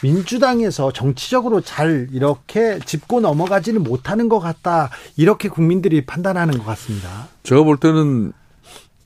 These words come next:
Speaker 2: 그러니까 이제 국민들을 괴담으로 선동하고, 그렇게 해서 뭐, 국민들이 좀 이렇게 분노가 이제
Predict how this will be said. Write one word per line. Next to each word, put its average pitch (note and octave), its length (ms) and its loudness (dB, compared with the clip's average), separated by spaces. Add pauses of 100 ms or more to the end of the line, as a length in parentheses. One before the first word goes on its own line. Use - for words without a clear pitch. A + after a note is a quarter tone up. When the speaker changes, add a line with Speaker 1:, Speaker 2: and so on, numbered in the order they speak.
(380)
Speaker 2:
그러니까 C3 300 0
이제 A#2 240 2
국민들을 B2 720 0
괴담으로 A2+ 600 0
선동하고, F2 1300 -2 (320)
그렇게 B2+ 300 0
해서 A2+ 300 -2
뭐, G#2+ 360 2
국민들이 A2 540 0
좀 G2+ 400 -2
이렇게 G2 280 -4
분노가 G#2 600 2
이제 F#2+ 520 -2